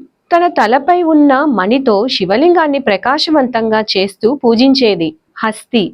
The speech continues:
అంటే ఏనుగు. ఒక ఏనుగు ప్రతిరోజు నది నుంచి నీటిని తెచ్చి శివలింగానికి అభిషేకం చేసి బిల్వపత్రాలతో పూజించేది. ఈ మూడు జీవులు తమ తమ పద్ధతుల్లో శివుడిని అత్యంత భక్తి శ్రద్ధలతో పూజిస్తూ ఉండేవి.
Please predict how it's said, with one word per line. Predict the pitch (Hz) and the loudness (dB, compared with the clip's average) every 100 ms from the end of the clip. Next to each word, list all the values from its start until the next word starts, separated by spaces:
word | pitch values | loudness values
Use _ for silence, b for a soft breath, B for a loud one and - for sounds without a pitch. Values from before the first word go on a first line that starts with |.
| _ - | _ -4
అంటే | 208 208 196 | -2 0 0
ఏనుగు. | 240 185 196 233 196 - B B B | 2 2 2 2 0 -4 B B B
ఒక | 294 302 | -2 2
ఏనుగు | 302 208 240 339 247 247 285 b b _ | 2 4 4 4 2 0 -2 b b _
ప్రతిరోజు | 262 233 233 370 381 339 269 294 349 - 208 | 0 0 4 4 4 2 2 0 0 -4 -2
నది | 196 202 | 0 2
నుంచి | 320 349 330 349 | 4 4 2 2
నీటిని | 226 214 262 330 311 | 2 0 2 2 2
తెచ్చి | 262 247 220 285 | 0 -2 -2 -2
శివలింగానికి | 240 185 233 330 330 285 247 247 262 | -2 -2 2 4 4 2 0 0 0
అభిషేకం | 208 175 220 349 359 277 - | 0 -2 0 0 0 0 0
చేసి | 214 208 226 196 262 B B - | 0 0 0 0 -2 B B -2
బిల్వపత్రాలతో | 226 285 403 403 311 277 269 233 233 | 2 4 2 0 0 2 2 2 0
పూజించేది. | 285 240 214 269 277 262 208 190 - - | 0 2 2 4 4 2 2 -2 -4 -2
ఈ | 269 370 | 2 4
మూడు | 269 233 277 | 4 2 4
జీవులు | 349 349 359 277 262 | 4 4 4 4 2
తమ | 277 254 240 | 0 0 0
తమ | 240 233 233 | 0 -2 -2
పద్ధతుల్లో | 220 180 175 294 330 339 277 247 269 208 | -2 -4 0 0 2 2 4 2 2 0
శివుడిని | - 247 214 269 320 269 277 - | -2 2 2 4 2 2 0 -2
అత్యంత | 214 226 - 359 359 277 | -4 -4 0 2 2 0
భక్తి | 185 190 - 277 | -2 -2 -2 0
శ్రద్ధలతో | 277 240 226 220 202 220 | 2 2 2 0 0 -2
పూజిస్తూ | 302 233 208 214 254 - 339 | 0 2 2 2 0 0 2
ఉండేవి. | 277 240 220 185 156 | 4 2 0 0 -4